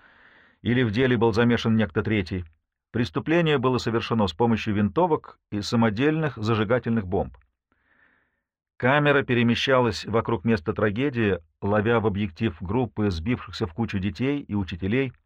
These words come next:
лица которых в свете прожекторов казались мертвенно-бледными.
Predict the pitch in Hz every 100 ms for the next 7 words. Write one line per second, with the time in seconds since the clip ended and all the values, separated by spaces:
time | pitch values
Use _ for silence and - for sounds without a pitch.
0 | _ _ _ _ - 95 139 - 107 104
1 | 107 95 - - - 110 120 107 104 101
2 | 98 101 113 127 101 101 110 - 110 117
3 | 101 107 107 90 117 110 80 76 67